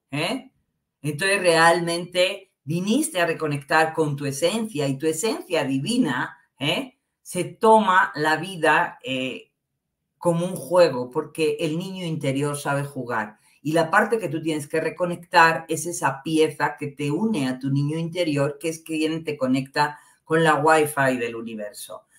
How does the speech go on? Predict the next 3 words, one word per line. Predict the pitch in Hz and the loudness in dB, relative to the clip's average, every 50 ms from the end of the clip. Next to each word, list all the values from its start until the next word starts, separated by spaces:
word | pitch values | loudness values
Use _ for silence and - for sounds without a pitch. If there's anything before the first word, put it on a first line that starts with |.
| _ _ - | _ _ -4
Entonces, | 143 151 147 196 208 220 226 226 214 214 156 147 151 151 - - - | -4 -4 0 4 4 4 4 4 0 0 0 0 0 0 -2 -6 2
hoy | - 170 180 196 196 214 220 214 - - - _ | 6 8 8 8 8 4 2 0 -4 -12 -18 _
ríete, | - 127 151 165 175 208 226 247 254 254 233 214 185 - - - 180 180 180 196 214 220 - - _ | -8 -6 -4 -2 0 0 2 4 4 4 6 4 2 2 0 0 0 2 2 2 0 -4 -6 -8 _